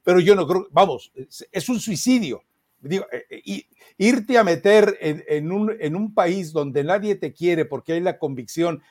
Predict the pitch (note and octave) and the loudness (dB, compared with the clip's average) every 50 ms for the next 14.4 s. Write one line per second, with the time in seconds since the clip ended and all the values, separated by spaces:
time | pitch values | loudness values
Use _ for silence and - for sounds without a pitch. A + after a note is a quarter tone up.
0 | _ _ C#3 C#3+ C#3 - D3+ C#3+ C#3+ D3 C#3 C#3 C3+ C#3 E3 F3+ E3 - - F#3 | _ _ -4 -4 -2 0 0 2 2 2 0 0 0 2 4 2 2 2 -2 -6
1 | D#3 - - B2+ A#2+ - E3+ E3 D#3 D#3+ - - C#3 C3 - C3+ B2 A#2+ A#2+ - | -4 -4 -6 -8 -6 -6 -8 -6 -6 -6 -6 -6 -8 -8 -6 -6 -6 -6 -6 -10
2 | C3 A#2+ A2+ - F#3 E3+ C3+ A#2 A2 - _ _ _ _ _ _ _ - G3+ G#3 | -10 -10 -8 -8 -8 -8 -6 -8 -8 -10 _ _ _ _ _ _ _ 4 4 6
3 | G#3+ A#3 B3 B3+ A#3+ A#3+ - C4 A3+ G3 G3 G3 - F#3 F3+ G#3 G#3 F#3 D3+ - | 8 8 8 8 8 6 4 -2 0 0 0 0 2 2 2 4 2 2 0 -4
4 | _ _ _ _ _ - F#3 G3 D3 F3 F#3+ F#3 G#3 A#3+ A3 - - C4+ G#3+ - | _ _ _ _ _ -2 -2 -2 2 2 2 2 2 0 -4 -4 -8 -8 -4 -2
5 | G3 E3+ E3+ F#3+ G#3 G#3 G#3+ G#3 G3 F#3 - - G3 G3+ G3+ F#3+ E3 C#3 - - | -2 -2 0 -2 -6 -6 -4 -4 -4 -4 -4 -6 -2 0 0 -2 -2 -6 -12 -16
6 | G#2 F#2+ _ _ _ _ _ - F3 E3+ E3+ _ - G3+ - - D#3+ D3 D3+ D#3+ | -16 -16 _ _ _ _ _ -2 -2 -2 -2 _ -14 -12 -6 -4 -4 -4 -4 -6
7 | E3+ E3 - F3 D#3+ C#3+ C#3 C#3+ D#3+ F3 E3+ D#3+ D3 - - - B2 A#2 A2 - | -8 -8 -6 -6 -6 -6 -4 -2 0 0 0 0 -2 -4 -8 -10 -10 -10 -10 -8
8 | B2 C3 C3 B2+ B2+ - F3+ G3 F#3+ _ - _ _ _ - D#3 C#3 - F#3+ F3+ | -4 -4 -4 -4 -4 -4 -6 -6 -6 _ -20 _ _ _ -6 -6 -4 -4 -4 -2
9 | D3+ F#3+ D#3 B2 F#3+ F#3+ F3+ D#3 - E3 D#3+ A#2+ D3 C3+ C#3 D#3 C#3+ C3 C#3 B2+ | -2 -2 0 0 0 0 0 0 -2 -4 -6 -6 -6 -4 -4 -4 -2 -2 -2 -2
10 | C3+ C#3+ C#3+ - _ _ _ _ - F3+ F#3 F3+ F3 F3 F3 E3+ D#3+ F#3+ G#3+ G#3+ | -2 -2 -6 -8 _ _ _ _ -6 -4 -2 -2 -2 -2 -4 -2 2 2 2 2
11 | G3+ G#3+ - - B2+ C3+ _ - C#3 C3+ B2+ D3 E3 G3 G3+ F3 C#3 - F#3 E3 | 2 -2 -6 -14 -14 -12 _ -6 -4 -4 -2 -2 -2 0 -2 -4 -4 -6 -10 -8
12 | - G#3 G3 D#3+ D#3 C#3+ B2+ C#3 F3 G3+ E3+ G#2+ G#2 C3 D3 F3 - - B2+ A#2 | -8 -10 -10 -10 -10 -10 -6 -4 -2 -2 -4 -4 -6 -4 -4 -4 -6 -6 -6 -4
13 | C#3 D#3 F3 - - C#3+ C3 A#2+ - D3+ D#3+ E3 D#3+ D#3 D#3+ E3+ D#3+ F3+ E3 C#3+ | -2 -2 -2 -4 -8 -10 -12 -10 -6 -4 -2 -2 -2 -2 -4 -6 -4 -6 -6 -6
14 | D#3 D#3+ - - E3+ E3+ E3 | -6 -10 -6 -4 -6 -6 -6